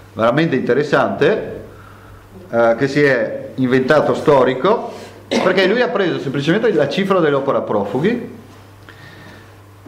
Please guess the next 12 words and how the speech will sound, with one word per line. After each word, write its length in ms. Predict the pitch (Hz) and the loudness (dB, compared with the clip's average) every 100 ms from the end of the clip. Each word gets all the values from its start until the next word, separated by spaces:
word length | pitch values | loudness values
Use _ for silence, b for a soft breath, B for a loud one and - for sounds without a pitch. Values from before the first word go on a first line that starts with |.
| - | 0
l'ha 240 | 170 240 | 2 4
aumentata 720 | 240 165 165 160 202 226 160 | 2 2 0 0 2 2 2
di 420 | 143 147 165 156 - | -2 0 -2 -4 -4
ottantamila 760 | 139 - 214 180 156 175 147 120 | 0 2 4 2 2 0 0 -2
profughi, 480 | 131 117 - 156 | -2 -2 -2 0
non, 300 | 208 135 117 117 | 0 0 -2 0
non, 180 | 135 135 - 139 | 0 -2 -6 -2
non, 480 | 135 135 131 127 | 0 2 2 0
non 160 | 127 143 | 2 2
si 80 | 143 | 2
capisce 400 | - 160 151 - | 2 2 2 2
perché, 640 | 117 - 113 143 - - | 2 0 2 0 -2 -12